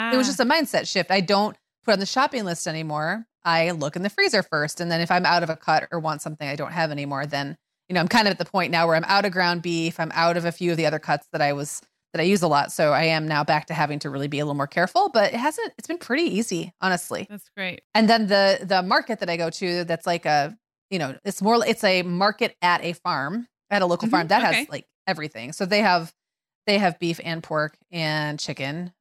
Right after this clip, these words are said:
Speaker 1: And so that kind of supplements the other stuff, which sometimes means I don't have access to chicken or pork when I want it. And I have to go, "Okay, well, I have all this beef.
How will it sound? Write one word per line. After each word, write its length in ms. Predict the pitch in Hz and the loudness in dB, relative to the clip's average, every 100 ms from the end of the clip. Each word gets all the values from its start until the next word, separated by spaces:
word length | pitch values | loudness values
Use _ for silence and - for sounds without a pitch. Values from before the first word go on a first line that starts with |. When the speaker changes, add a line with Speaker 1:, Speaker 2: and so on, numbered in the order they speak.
| _ | _
Speaker 1:
And 420 | 175 165 151 151 - _ | 0 2 2 -2 -8 _
so 340 | - 190 160 156 | 0 4 4 4
that 240 | - - | 4 4
kind 180 | - 185 | -2 -8
of 60 | 160 | -8
supplements 760 | - 170 - 151 143 - - - | -4 -4 -4 -12 -12 -14 -20 -12
the 100 | 160 | -8
other 180 | 135 165 | -8 -10
stuff, 220 | - 160 | -14 -8
which 120 | 240 | -8
sometimes 500 | - 269 277 285 262 | -4 -4 0 -2 -2
means 440 | 226 233 214 233 - _ _ _ - | -4 -2 -2 -4 -8 _ _ _ -2
I 60 | |
don't 160 | 202 240 | 2 4
have 120 | 247 | 4
access 440 | 254 285 - 220 - | 4 2 -2 -4 -4
to 100 | 226 | -10
chicken 300 | - 214 202 | -8 -6 -6
or 60 | |
pork 340 | 202 262 226 220 | -2 0 0 0
when 140 | 202 | 0
I 80 | 190 | 2
want 220 | 220 285 190 | 4 4 4
it. 140 | 196 | 2
And 100 | 185 | 0
I 60 | 185 | 0
have 180 | 196 | 0
to 60 | 196 | 0
go, 180 | 180 175 | 2 2
"Okay, 260 | 196 175 170 | 2 2 2
well, 120 | 170 | 2
I 60 | 165 | 2
have 160 | 190 | 2
all 100 | 190 | 2
this 140 | 180 - | -2 -2
beef. 340 | 196 170 170 | -2 -2 -4